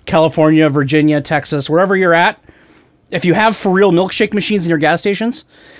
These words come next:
and I know you're hesitant, 'cause I was. I was like, "A gas station milkshake?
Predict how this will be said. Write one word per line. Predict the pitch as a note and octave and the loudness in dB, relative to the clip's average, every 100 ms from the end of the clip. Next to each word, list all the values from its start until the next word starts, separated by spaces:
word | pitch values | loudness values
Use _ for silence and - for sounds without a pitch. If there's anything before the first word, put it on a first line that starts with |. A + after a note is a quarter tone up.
| - | -8
and | - D#4 | 0 2
I | |
know | G4 | 4
you're | G4+ D4 | 4 4
hesitant, | C#4 G#3+ E3+ - _ | 2 0 -6 -10 _
'cause | - G3 | 0 4
I | C#4 | 4
was. | D#4 - - | 4 0 -2
I | E3+ | 0
was | F#3 | 2
like, | F#3 - - | 2 0 -2
"A | C#3 | -4
gas | C#3+ C#3 | -2 -2
station | C3+ C3+ C3 A#2+ | -2 -6 -6 -6
milkshake? | B2 - B2 A#2 | -6 -6 -8 -8